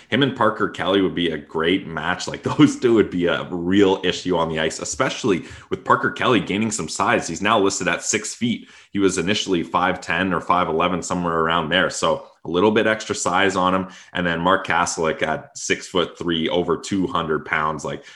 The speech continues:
he is just massive. He's not gonna have a problem at all at the A H L level. And he was the captain of the Calgary Hitmen for two seasons. So you get a little bit of leadership.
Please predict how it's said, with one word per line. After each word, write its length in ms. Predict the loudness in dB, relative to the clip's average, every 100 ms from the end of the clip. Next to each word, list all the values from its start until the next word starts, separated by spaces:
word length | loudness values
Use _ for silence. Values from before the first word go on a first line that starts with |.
| -10
he 140 | 0 0
is 120 | 2
just 180 | -2 -2
massive. 540 | -4 -2 0 -2 -4
He's 140 | -2 -2
not 140 | -2
gonna 120 | -2
have 160 | -2 -4
a 60 |
problem 400 | -2 0 2 0 -2
at 220 | -2 -2 -2
all 400 | 0 2 0 -6 -14 -6
at 160 | -6
the 80 | -4
A 120 | 0
H 300 | 2 0 0
L 180 | 0 2
level. 300 | 0 0 0
And 320 | 0 0 0 -8 _ _
he 140 | -6
was 80 | -4
the 80 | -4
captain 480 | -2 -2 -2 -2 -4
of 100 | -4
the 60 |
Calgary 640 | -6 0 0 2 4 2 2
Hitmen 360 | -2 -2 -4
for 100 | -4
two 260 | -4 -2 -2
seasons. 480 | -2 -4 -2 -4 -2
So 80 | 0
you 160 | 0
get 140 | 0 2
a 60 |
little 220 | 4 2
bit 160 | 4 2
of 140 | 0
leadership. 720 | 0 -2 0 0 0 0 -2